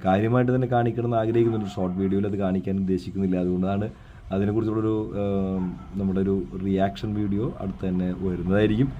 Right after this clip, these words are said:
ഏതായാലും അത് കാണാൻ നല്ല രസമുണ്ട്. ഞാൻ കഴിഞ്ഞ ദിവസം അത് കണ്ടിരുന്നു. അന്ന് തന്നെ ഇടണമെന്ന് കരുതിയാണ്. ഒത്തിരി തിരക്കുകൾക്കിടയിൽ പെട്ടുപോയതിനാൽ ഇന്നലെ ഇടേണ്ട വീഡിയോ ഇന്നിടുകയാണ്. ആ, നമ്മുടെ വീഡിയോ ചെയ്യാൻ തന്നെ ഇന്നാണ് കാരണം. അപ്പോൾ ഏതായാലും മമ്മൂക്ക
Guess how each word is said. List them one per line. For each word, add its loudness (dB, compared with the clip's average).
ഏതായാലും 6
അത് 0
കാണാൻ 6
നല്ല 2
രസമുണ്ട്. 2
ഞാൻ 4
കഴിഞ്ഞ 0
ദിവസം -2
അത് -2
കണ്ടിരുന്നു. 0
അന്ന് 0
തന്നെ 0
ഇടണമെന്ന് 0
കരുതിയാണ്. 2
ഒത്തിരി -2
തിരക്കുകൾക്കിടയിൽ 0
പെട്ടുപോയതിനാൽ 0
ഇന്നലെ 0
ഇടേണ്ട -4
വീഡിയോ 2
ഇന്നിടുകയാണ്. 0
ആ, -2
നമ്മുടെ 2
വീഡിയോ 6
ചെയ്യാൻ 2
തന്നെ 0
ഇന്നാണ് 0
കാരണം. 0
അപ്പോൾ 2
ഏതായാലും 4
മമ്മൂക്ക 2